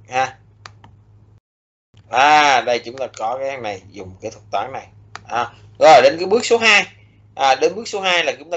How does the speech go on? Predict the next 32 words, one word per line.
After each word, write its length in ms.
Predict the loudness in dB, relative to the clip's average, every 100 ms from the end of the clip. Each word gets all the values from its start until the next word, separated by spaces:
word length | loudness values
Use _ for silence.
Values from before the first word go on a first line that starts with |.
| -12
kiểm 220 | -14 -12 -2
tra 160 | -2
xem 260 | 0 -6 -6
có 160 | -12
cái 60 | -10
xem 240 | -8 -8
có 80 | -8
hàng 220 | -10 -10
nào 220 | -8 -8 -8
mâu 160 | -10
thuẫn 240 | -12 -18 -18
với 120 | -16
giả 120 | -14 -12
thiết 180 | -14
không. 180 | -2 -2 -2 _ _ _ _
À, 120 | -18
nếu 140 | -14 -6
không 340 | -4 -4 -8 _ -20
thì 60 | -20
tôi 100 | -20
lấy 180 | -18 -16 -14
câu 120 | -10
trả 80 | -6
lời. 180 | -6 -6
Tức 60 | -4
là 60 | 0
ở 80 | 0
đây 120 | -2
bây 120 | -4
giờ 120 | -6 -6
chúng 140 | -4
ta 280 | -4 -4